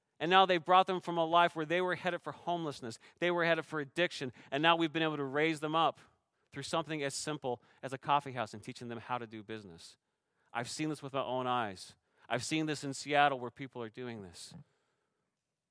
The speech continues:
And it's all for the point of the gospel. It's that bridge aspect. See, Mark Batterson says it this way. He says that it's in these third places where community bonds are established,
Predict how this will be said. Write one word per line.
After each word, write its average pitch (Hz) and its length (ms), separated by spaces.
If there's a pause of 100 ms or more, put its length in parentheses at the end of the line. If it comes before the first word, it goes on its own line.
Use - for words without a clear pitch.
(840)
And 123 80
it's 123 160
all 131 260
for 131 140
the 120 80
point 123 400
of 101 100
the 117 60
gospel. 123 560 (840)
It's 139 180
that 147 260
bridge 151 340
aspect. - 680 (1500)
See, - 100
Mark 156 260
Batterson 165 440
says 143 160
it 127 100
this 160 160
way. 135 100
He 151 120
says 156 280
that 135 200 (180)
it's 143 160
in 180 180
these 170 200
third 175 440
places 175 640 (200)
where 156 120
community 170 400
bonds 160 560
are 135 180
established, 147 840